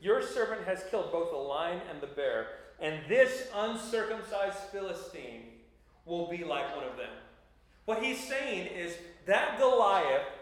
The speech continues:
who is mocking us, that Goliath that is opposing us, he says he is an uncircumcised Philistine. He's saying that is a man without a covenant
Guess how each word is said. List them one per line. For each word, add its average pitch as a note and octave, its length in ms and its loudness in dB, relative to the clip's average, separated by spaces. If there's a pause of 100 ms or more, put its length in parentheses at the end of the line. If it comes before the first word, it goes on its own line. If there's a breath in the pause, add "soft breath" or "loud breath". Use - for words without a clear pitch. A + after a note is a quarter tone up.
(260)
who G#3 140 -2
is - 120 2
mocking F#3+ 580 2
us, - 260 -4
that G#3+ 280 6
Goliath G#3+ 540 4
that F3+ 140 2
is E3+ 140 0
opposing A#3 640 0
us, - 440 -8 (340 soft breath)
he F#3+ 80 -6
says F#3 300 -2
he A#3+ 140 -4
is G#3 260 -2 (200)
an E3 160 -6 (100)
uncircumcised G3+ 960 -6 (100)
Philistine. D3 520 -6 (520 soft breath)
He's G#3 280 -8
saying F3+ 340 -2 (200)
that A#3 420 4
is F3+ 120 -4
a D#3 100 -4 (160)
man C3 480 -6 (240)
without B2 420 -10
a - 40 -12
covenant - 400 -14